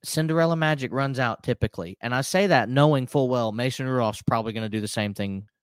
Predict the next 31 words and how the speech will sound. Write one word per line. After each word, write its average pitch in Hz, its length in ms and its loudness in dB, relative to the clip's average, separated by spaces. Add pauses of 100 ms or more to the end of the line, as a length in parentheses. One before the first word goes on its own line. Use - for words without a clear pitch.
Monday 104 420 0
or - 140 -6
Tuesday 95 420 -4
whenever 95 380 -4
they 98 100 -4
finally 95 300 -6
play 90 180 -6
that 85 180 -8
game. 82 280 -14 (640)
So 110 400 4
this 117 200 0
isn't 147 280 4
me 135 420 2 (280)
acting 127 360 2
like 113 280 0 (340)
Cleveland's 151 420 4
trash 127 420 -4
because 127 280 -4
the 110 80 -8
Steelers 131 420 2
are 120 60 0
going 120 160 0
to 113 60 2
the 110 60 2
Super 110 260 -2
Bowl. 101 220 -4
No, 117 420 2 (320)
I 131 60 2
don't 151 120 6
think 147 160 4
that 113 240 0